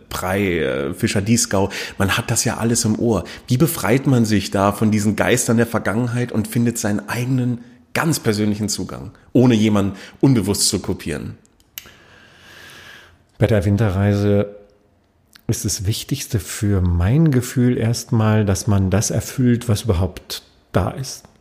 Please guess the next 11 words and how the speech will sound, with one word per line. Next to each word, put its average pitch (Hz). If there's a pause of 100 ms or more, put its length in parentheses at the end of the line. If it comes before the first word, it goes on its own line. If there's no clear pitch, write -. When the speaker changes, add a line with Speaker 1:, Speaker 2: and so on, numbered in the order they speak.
(640)
Speaker 2:
Denn 98 (380)
eigentlich 113
ist -
alles - (160)
geschrieben. 87 (1120)
Wenn 110
man 107
das 135
schafft, -
erstmal 107
genau 139